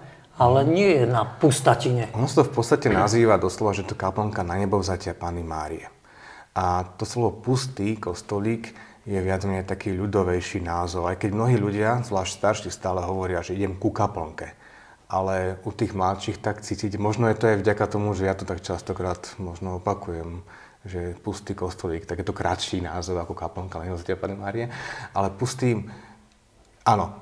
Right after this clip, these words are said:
Speaker 2: je od mestečka vzdialený, není priamo, ako sú naše kostoly v strede farnosti. Je potrebné put-,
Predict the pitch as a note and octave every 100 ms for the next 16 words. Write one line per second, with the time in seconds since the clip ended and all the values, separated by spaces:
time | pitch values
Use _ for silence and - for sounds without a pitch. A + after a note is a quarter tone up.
0 | - - - A2+ G#2+ G#2 G2 F#2+ F#2+ -
1 | - G2+ G#2+ G#2+ A2 - G2 F2+ F2 F2+
2 | G#2 B2+ D3 D3+ D3 - - - - _
3 | _ _ G#2 G2+ G2+ F#2+ G2 - - G2+
4 | G2 G#2+ G#2 G2 G#2 G2 G2 F#2 F#2 F#2+
5 | F#2+ - - F#2+ F#2 - F#2 F#2 F2 F2+
6 | F#2 G2 G2 - G#2 G2+ G2+ - - -
7 | - _ _ _ _ - F#2+ F2+ F2 E2+
8 | F2+ - - - - F#2 G2+ F#2+ F#2+ F2+
9 | - G2+